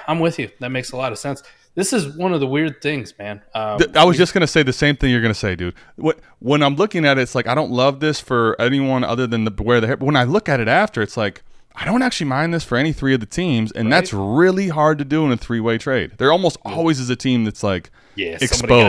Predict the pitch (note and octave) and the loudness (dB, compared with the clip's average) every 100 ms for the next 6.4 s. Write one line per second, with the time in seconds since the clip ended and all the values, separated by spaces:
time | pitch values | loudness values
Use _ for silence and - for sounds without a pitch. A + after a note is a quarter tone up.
0 | E2 E2 F2+ - - - A2+ G2 - - | 2 -2 -6 -8 -14 -6 -2 0 0 0
1 | B3+ - - D3+ - D#3+ C#3 D3 D3 C#3+ | 0 0 -2 -4 -2 -6 -4 -4 -2 -4
2 | C3 A2 B2 B2 A#2+ A2 G#2+ G#2 G#2 G2+ | -4 -4 -6 -6 -6 -8 -8 -8 -8 -8
3 | G2+ F#2+ - G#2+ G2+ - G2+ E2+ - - | -10 -14 -10 -6 -6 -8 -12 -12 -14 -18
4 | - - - B2 G#2+ G2+ F#2 G2 F2+ D2+ | -12 -12 -8 -8 -8 -4 2 4 4 2
5 | D#3 G#2+ G#2 F#2+ F#2 F#2 F2+ F2+ D#3+ B2 | 0 0 0 0 0 0 -2 -2 -4 -4
6 | G#2+ G2+ - | -6 -12 -14